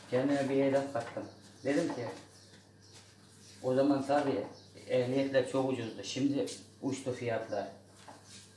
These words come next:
Mesela ben o zaman çok iyi hatırlıyorum. Ben, e, on bir bin lira asgari ücret alıyordum. Dokuz bin lira, e,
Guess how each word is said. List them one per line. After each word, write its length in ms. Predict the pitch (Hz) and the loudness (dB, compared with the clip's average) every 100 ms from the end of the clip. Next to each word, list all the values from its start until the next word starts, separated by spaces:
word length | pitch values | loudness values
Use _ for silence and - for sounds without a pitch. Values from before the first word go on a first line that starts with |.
| - - - - - - - - - - - - - - - | -20 -10 -8 -8 -12 -18 -16 -16 -18 -20 -20 -20 -20 -20 -14
Mesela 460 | 123 120 135 139 135 | -12 -4 0 0 2
ben 120 | 143 | 0
o 120 | 139 | 0
zaman 240 | 139 139 139 | 0 -2 -2
çok 220 | 147 139 | -2 0
iyi 100 | 139 | 0
hatırlıyorum. 500 | 139 139 123 131 135 - - - - - - - - - - - | 0 -2 0 0 0 -8 -18 -20 -20 -20 -20 -20 -20 -20 -12 -2
Ben, 280 | 131 139 - - | 0 0 -4 -4
e, 440 | 127 120 117 113 110 - - - - - - - | -2 -2 -2 -6 -8 -18 -20 -20 -20 -20 -20 -4
on 240 | 127 143 | 2 6
bir 180 | 143 143 | 6 6
bin 160 | 135 135 | 6 4
lira 280 | 127 131 - - - - | 4 0 -4 -14 -20 -8
asgari 420 | 127 127 - 135 139 | -4 -2 2 2 4
ücret 180 | 147 | 4
alıyordum. 440 | 147 143 139 135 139 - - - - - - - | 4 4 2 0 -2 -8 -20 -20 -20 -20 -20 -4
Dokuz 320 | 127 123 147 131 | 2 4 4 4
bin 160 | 135 | 4
lira, 280 | 131 143 143 - - - - | 4 2 0 -8 -20 -20 -14
e, 80 | - | -2